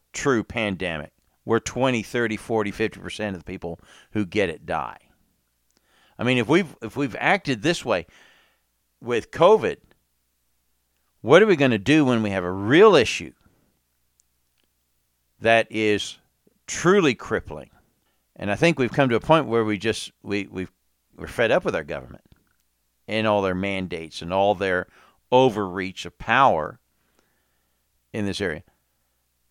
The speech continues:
Now let's turn to the Bible. And I want you to understand this is part of the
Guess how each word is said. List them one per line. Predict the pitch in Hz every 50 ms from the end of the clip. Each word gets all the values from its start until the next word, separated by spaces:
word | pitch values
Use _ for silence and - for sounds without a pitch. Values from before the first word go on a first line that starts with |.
| _ _ _ _ - _
Now | - - 92 87 92 104 113 131 139 147
let's | 143 143 131 - -
turn | - - 143 135 127
to | 117
the | 101 95
Bible. | 101 107 101 95 80 - - - _ _ _ _
And | - 95 95
I | 95
want | 98 104 113 135 151 156 - -
you | 160 147
to | 151
understand | 151 147 143 127 - - - 139 131 117 98 87 85 92 - _ _ _ _ _ _ _ _ _ _ _ _ _ _ _ _
this | 92 87 85 98 127 143 160 156 - - - - _
is | - 120 117 113 107 -
part | - _ - - - 120 127 135 139 143 147 - _ -
of | 120 123 127 113 107 110 101
the | 101 95 95 92 -